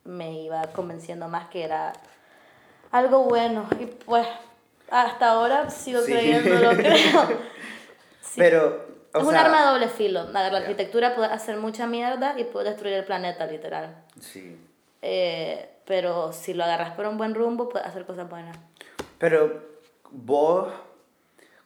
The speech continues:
Speaker 2: estudiando arquitectura en, en Nicaragua, como que, ¿cuál es el perfil del arquitecto o qué trabajos podías tener? O háblanos un poco sobre la escena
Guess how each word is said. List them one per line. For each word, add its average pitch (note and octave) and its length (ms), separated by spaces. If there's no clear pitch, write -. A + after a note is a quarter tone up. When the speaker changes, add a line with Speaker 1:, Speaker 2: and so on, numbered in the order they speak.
Speaker 2:
estudiando D3 360
arquitectura G3 1000
en, C3 380
en A#2+ 200
Nicaragua, B2 680
como A#2 380
que, A#2 360
¿cuál A#2+ 200
es C3 120
el B2 140
perfil A#2+ 400
del B2+ 120
arquitecto C3+ 640
o A#2 340
qué A#2+ 120
trabajos A#2+ 480
podías A2 340
tener? G2+ 320
O E2+ 160
háblanos G#2 380
un - 120
poco B2+ 240
sobre C#3 240
la A#2+ 100
escena C4 180